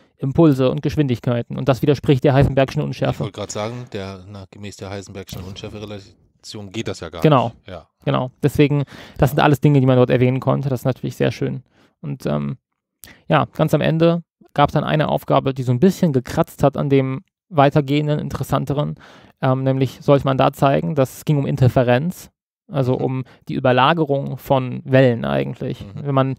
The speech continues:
Speaker 1: wenn verschiedene Wellen aufeinandertreffen, dann entstehen ja im Wasser zum Beispiel, wenn man zwei Steine ins Wasser wirft, dann entstehen ja so Muster,
Speaker 2: Mhm.
Speaker 1: Interferenzmuster, weil eben Wellen sich dann verstärken oder gegenseitig abschwächen können.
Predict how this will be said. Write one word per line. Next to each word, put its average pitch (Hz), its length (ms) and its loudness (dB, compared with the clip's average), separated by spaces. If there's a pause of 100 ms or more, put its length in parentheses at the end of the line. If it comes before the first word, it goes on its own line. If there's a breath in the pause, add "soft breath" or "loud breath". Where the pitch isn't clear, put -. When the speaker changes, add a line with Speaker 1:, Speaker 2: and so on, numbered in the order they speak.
(140)
Speaker 1:
wenn 135 280 -2
verschiedene 170 520 0
Wellen 160 280 4
aufeinandertreffen, 165 920 -2 (420 soft breath)
dann 139 160 4
entstehen 147 340 0
ja 143 200 4 (360)
im 139 160 -6
Wasser 139 300 4
zum - 140 -10
Beispiel, 139 340 0
wenn 120 80 -4
man 120 120 -4
zwei 139 220 -2
Steine 147 300 2
ins 135 140 -8
Wasser 139 280 2
wirft, 135 340 -2
dann 123 100 -2
entstehen 131 300 -4
ja 123 60 2
so 120 100 0
Muster, 123 460 -2 (160 loud breath)
Speaker 2:
Mhm. 110 60 -20 (520 loud breath)
Speaker 1:
Interferenzmuster, 127 800 -2 (400)
weil 135 200 6
eben 127 180 -2
Wellen 139 400 4
sich 127 160 0
dann 131 100 0
verstärken 160 560 2
oder 135 180 2
gegenseitig 127 440 2
abschwächen 131 500 -6
können. 143 320 -10